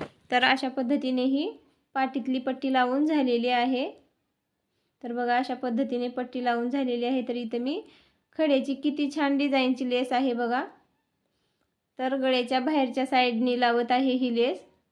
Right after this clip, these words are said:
तर एकदम सुंदर अशी लेस आहे. तर किती छान गळा दिसत आहे बघा या लेसने. तर जिथं गळ्याचं टोक आहे,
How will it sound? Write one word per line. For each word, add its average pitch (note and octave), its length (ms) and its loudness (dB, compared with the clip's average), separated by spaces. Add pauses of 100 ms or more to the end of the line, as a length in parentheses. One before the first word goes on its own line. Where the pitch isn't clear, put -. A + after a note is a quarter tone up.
(1400)
तर B3 80 -2
एकदम C4 440 2
सुंदर C4+ 440 0
अशी C4+ 300 0
लेस C4 240 0
आहे. C4 360 0
तर C4 120 0 (100)
किती C#4 260 0
छान D4 320 4 (1600)
गळा B3 240 8
दिसत C4 380 2
आहे C4+ 180 6
बघा A#3+ 320 4
या C4+ 200 6
लेसने. B3+ 460 0 (1000)
तर B3+ 80 -2
जिथं C4+ 480 2
गळ्याचं C4 440 0
टोक C#4+ 300 0
आहे, C4+ 280 0